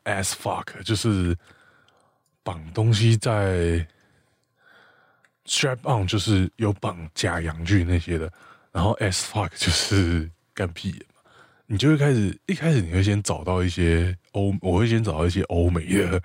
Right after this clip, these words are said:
<laughs> 然后那些欧美的，如果你去找，真的是会找到一些很，很恐怖的东西。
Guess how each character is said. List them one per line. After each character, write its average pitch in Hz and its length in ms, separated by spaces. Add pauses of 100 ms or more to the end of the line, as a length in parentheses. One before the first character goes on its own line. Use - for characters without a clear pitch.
(300)
<laughs> 104 340
然 98 120
后 127 160
那 156 60
些 - 220 (160)
欧 139 160
美 101 200
的， 78 240 (480)
如 120 80
果 147 120
你 95 100
去 123 160
找， 85 300
真 123 240
的 98 80
是 95 160
会 110 120
找 - 240
到 90 160
一 95 60
些 90 340
很， 78 300 (640)
很 113 300
恐 101 360
怖 101 240
的 85 100
东 90 240
西。 85 240